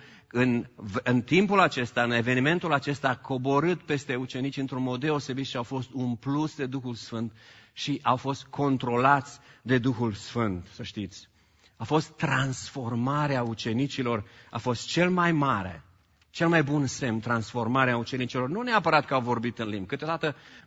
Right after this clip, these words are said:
când vorbim despre Duhul Sfânt, automat spunem vorbirea în limbi. Este un dar al Duhului Sfânt, să știți. Este un dar autentic, este un dar valid și în zilele de astăzi,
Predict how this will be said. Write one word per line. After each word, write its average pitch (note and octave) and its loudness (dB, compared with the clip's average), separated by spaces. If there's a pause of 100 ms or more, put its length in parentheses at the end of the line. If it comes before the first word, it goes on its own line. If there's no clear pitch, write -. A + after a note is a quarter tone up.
(440)
când D#3+ 2
vorbim D3 2
despre D3+ 0
Duhul D#3 0
Sfânt, D3 -4
automat C#3+ 0
spunem C#3 -2
vorbirea D3 4
în B2 2
limbi. G2+ -4 (280)
Este F#3 8
un A3 8
dar C#4 12
al C4 10
Duhului B3 2
Sfânt, A3 -2
să C#3+ -2
știți. B2+ -4
Este D3+ 0
un C#3 2
dar F#3 10
autentic, F#3+ 2 (200)
este E3 6
un C#3+ 4
dar D#3 10
valid D3 6
și - -2
în C#3+ 4
zilele D#3+ 4
de B2 4
astăzi, C3+ 0